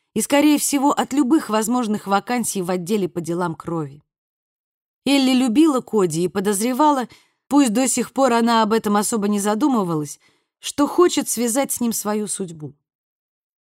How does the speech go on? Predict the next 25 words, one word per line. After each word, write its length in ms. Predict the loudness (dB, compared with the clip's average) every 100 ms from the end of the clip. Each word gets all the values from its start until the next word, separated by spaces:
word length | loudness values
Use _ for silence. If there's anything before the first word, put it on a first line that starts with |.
| _ _ 2
Но 140 | 4
работа 400 | 4 2 2 0
под 200 | -4 -6
прикрытием 640 | -6 -4 -2 -2 0 -2 -2
отнимет 520 | -4 -2 -2 -2 -4
у 40 | -4
нее 260 | -2 -2
несколько 500 | -2 -4 -4 -6 -2
месяцев, 640 | -2 -2 -4 -6 -8 -10 _ _ _ -4
а, 100 | 0
возможно, 480 | 2 2 0 0 0
даже 320 | 0 0 0
год 320 | 0 0 -2 -4
и 120 | -4
больше. 520 | 0 0 0 -6 -10 _ _ _ _ _ _ _ _ _ _ _ _ -12
Дождется 600 | -2 -2 0 0 0 -2
ли 120 | -2
он 160 | -2 -4
ее? 380 | -6 -10 -12 -20 _ _ _ _ _ _ -4
Выдержит 600 | 2 4 4 0 0 0
ли 120 | -2
их 120 | -2
любовь 320 | -2 0 -2
такое 360 | -2 -4 -2 -2
испытание? 720 | -2 -6 -6 -4 -4 -6 -10